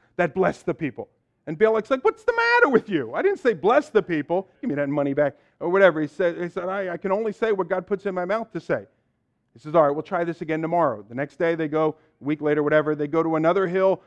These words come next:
overlook the people. He says, "Now do your thing." And he, instead, he opens his mouth. He's all ready to curse the people, but blessings come out. He's like, "You're driving me nuts." Third time they do it again, and finally Balak's like, "This is ridiculous. You're done. I'm done with you."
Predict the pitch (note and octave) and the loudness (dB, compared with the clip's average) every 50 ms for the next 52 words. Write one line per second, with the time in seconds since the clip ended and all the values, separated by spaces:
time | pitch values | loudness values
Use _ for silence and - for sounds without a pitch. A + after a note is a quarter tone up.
0 | _ - D3+ F3+ F#3+ G3 F#3+ F#3 F3+ - F#3 - G3 G3 F3+ F3 F#3+ E3 - - | _ -2 2 2 4 6 4 4 4 2 -2 -2 -4 -4 -2 0 -2 -2 0 -2
1 | F3 D3+ D#3+ E3 D#3 C#3 G3+ G#3 F#3+ F3 F3 - G3 E3 C3+ A2+ G2+ _ _ _ | -4 -2 -2 -2 -2 -2 -2 -2 -2 -2 0 0 -2 -2 -2 -4 -10 _ _ _
2 | _ _ _ _ _ - C#3+ D#3+ E3 E3 D3+ _ - C#3+ C#3 - _ - G3+ G3 | _ _ _ _ _ -4 -2 -2 -2 -2 -6 _ -14 -14 -14 -6 _ 4 4 6
3 | F3 E3+ E3+ F#3+ F#3+ G#3+ E3+ F3+ E3+ D3 G3 F#3+ F3+ - G3 D#3+ E3 G#3 A3+ C4 | 6 4 2 2 0 -2 -6 -6 -2 0 2 2 2 0 -2 0 0 2 2 2
4 | B3+ G#3 A#3+ C4 C#4+ C4+ A3 G#3 - - B3 C4 B3+ - - F3+ - - C3 A#2+ | 2 2 2 0 0 0 0 -2 -2 0 -2 -2 -2 -4 -8 -8 -8 -8 -10 -8
5 | - B2+ C3 B2+ _ _ _ _ _ - D#3 D#3+ D#3+ _ _ _ - A3+ G#3 - | -4 -6 -6 -6 _ _ _ _ _ -2 -2 -2 -2 _ _ _ 0 0 0 0
6 | - D3+ C#3 A#2+ - - - B2+ B2 A2 F#2+ - _ _ _ _ _ _ _ D3 | -2 -8 -10 -10 -8 -8 -8 -6 -6 -8 -10 -14 _ _ _ _ _ _ _ _
7 | D#3 D#3 F3+ A3 G#3+ F#3+ - F#3 F#3+ F#3+ G3 G3+ G#3 A3 A#3 B3+ C4+ - - _ | -20 -20 -20 -20 -20 -20 -20 -20 -18 -16 -14 -12 -10 -8 -8 -10 -10 -12 -16 _
8 | _ _ _ _ _ _ _ _ - F3+ F#3 F#3 F3 - G3+ F3+ F#3 F#3 F3+ E3 | _ _ _ _ _ _ _ _ 0 0 0 0 0 -2 -2 -2 0 0 -2 -2
9 | F3 F#3 F#3+ F#3+ F3+ F3 D3+ E3+ D#3+ C#3+ C#3 C3 B2+ _ _ _ _ _ - C3 | -2 -2 -2 0 0 0 0 0 0 0 -2 -4 -6 _ _ _ _ _ -10 -6
10 | C3 C3+ C3 - _ _ _ _ _ - D#3 D3+ D3 C3+ C3 B2+ C3+ C3+ B2+ B2+ | -6 -6 -6 -8 _ _ _ _ _ -4 -2 -2 -2 -2 -4 -4 -4 -4 -4 -4
11 | A#2+ - C#3 B2+ - D3 B2+ A#2 A2+ G#2+ A#2 A2 G#2+ G2+ A2 A2+ A2+ - B2+ A2+ | -6 -6 -10 -10 -8 -10 -12 -12 -12 -12 -12 -12 -12 -12 -12 -12 -12 -12 -12 -12
12 | A2+ G#2 G#2 G#2+ G#2+ A2 B2+ B2 A#2+ A#2+ A#2 - B2+ A#2 G2+ | -12 -12 -12 -12 -10 -10 -8 -8 -8 -8 -10 -8 -8 -10 -10